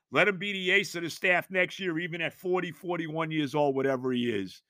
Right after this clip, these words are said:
And, uh, that's what I, that's my feeling as, as far as that goes. Now, as far as the Yankees are concerned,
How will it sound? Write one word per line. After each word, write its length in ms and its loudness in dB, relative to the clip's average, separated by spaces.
And, 340 2
uh, 140 0
that's 260 2
what 140 4
I, 160 4
that's 320 2
my 180 2
feeling 400 0
as, 240 -6
as 160 2
far 360 4
as 120 -8
that 260 -2
goes. 360 -8
Now, 180 10
as 80 2
far 300 8
as 100 2
the 80 -4
Yankees 500 6
are 60 -6
concerned, 600 0